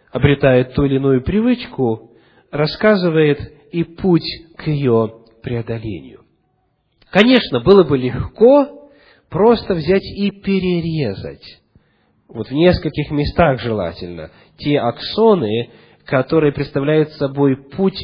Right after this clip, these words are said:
неправильной привычки. Может быть, когда-то это можно будет делать.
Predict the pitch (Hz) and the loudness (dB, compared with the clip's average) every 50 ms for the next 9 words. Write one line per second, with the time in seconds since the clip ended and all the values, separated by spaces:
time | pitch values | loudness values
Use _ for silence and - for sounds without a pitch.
0 | - - - _ - 160 160 175 165 - - 170 156 151 135 120 113 107 104 101 | -16 -18 -20 _ -12 -6 -6 -4 -4 -4 -4 -2 -2 -2 -2 -2 -4 -6 -6 -8
1 | 98 95 95 - - 104 92 82 80 76 76 - - - _ - _ _ _ _ | -8 -8 -8 -8 -8 -10 -10 -10 -12 -16 -18 -18 -20 -20 _ -20 _ _ _ _
2 | _ _ _ _ _ _ _ _ _ _ _ _ _ _ _ _ _ _ _ _ | _ _ _ _ _ _ _ _ _ _ _ _ _ _ _ _ _ _ _ _
3 | _ _ _ _ 127 131 147 151 151 156 147 - - 147 131 127 110 104 98 101 | _ _ _ _ -4 -4 -4 -2 -2 -4 -4 -4 -8 -10 -8 -6 -4 -4 -4 -4
4 | - - 113 120 123 - _ _ _ _ _ _ _ _ _ _ _ _ _ _ | -6 -6 -8 -8 -8 -12 _ _ _ _ _ _ _ _ _ _ _ _ _ _
5 | _ _ _ _ _ _ _ - - - 127 120 120 104 95 90 - 98 90 82 | _ _ _ _ _ _ _ -16 -10 -8 -6 -6 -6 -6 -8 -10 -10 -14 -14 -14
6 | 90 85 95 98 95 104 104 90 71 62 - - _ _ _ | -14 -14 -14 -16 -14 -14 -14 -14 -14 -14 -18 -20 _ _ _